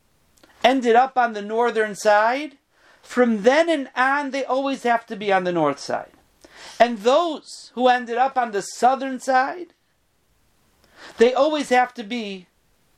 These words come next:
on the southern side. Now, Doctor Meir Simcha, what do you see from this Yerushalmi?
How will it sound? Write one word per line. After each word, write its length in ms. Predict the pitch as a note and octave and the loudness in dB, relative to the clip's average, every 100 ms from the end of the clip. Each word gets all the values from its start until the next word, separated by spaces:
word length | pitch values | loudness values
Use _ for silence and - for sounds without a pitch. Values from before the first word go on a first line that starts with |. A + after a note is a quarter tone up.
| _ | _
on 140 | G3+ G#3 | 2 2
the 100 | F#3+ | -2
southern 460 | - G3+ F3+ E3+ | 0 0 0 -4
side. 400 | C#3+ B2 G2+ - _ _ _ _ _ - - - - - | -2 -2 -4 -10 _ _ _ _ _ -20 -20 -20 -20 -2
Now, 220 | E3+ D3 - - - - | 2 2 -2 -20 -20 -8
Doctor 320 | A3+ C4 B3 | -6 -4 -4
Meir 280 | A3 G#3 G3 | 0 0 0
Simcha, 380 | - D3 A#2+ - - - - - | -4 -8 -8 -10 -10 -12 -14 0
what 240 | E3 E4 | 2 4
do 80 | F4+ | 2
you 160 | D#4+ | -2
see 320 | D4 - D4 C#4+ | -4 -6 -6 -4
from 220 | B3 A#3 | -4 -4
this 260 | A#3 - | -4 -4
Yerushalmi? 600 | G#3 F#3+ E3+ D3+ A#2 G#2+ | -2 0 2 2 0 -4